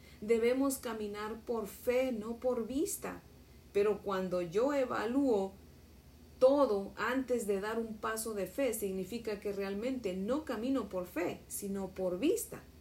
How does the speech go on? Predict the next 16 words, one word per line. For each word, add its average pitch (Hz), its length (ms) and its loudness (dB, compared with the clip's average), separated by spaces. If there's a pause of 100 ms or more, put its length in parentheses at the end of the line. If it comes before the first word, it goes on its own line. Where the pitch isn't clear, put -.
¿verdad? 180 260 0 (800)
Dice 254 280 2
Hebreos 262 440 4
once 262 400 2
uno 240 440 0
que 185 180 -2
la 180 140 -2
fe 254 440 2
es 233 100 -4
la 262 200 -2
certeza 262 800 -2
de 220 100 -2
lo 196 180 -4
que 196 160 -6
se 196 160 -4
espera 226 680 -2